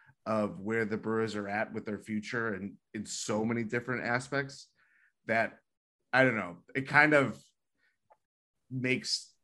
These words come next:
today just kind of the inevitable, uh, I guess, conclusion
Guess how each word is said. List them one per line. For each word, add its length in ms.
today 500
just 260
kind 240
of 140
the 180
inevitable, 1000
uh, 340
I 80
guess, 460
conclusion 800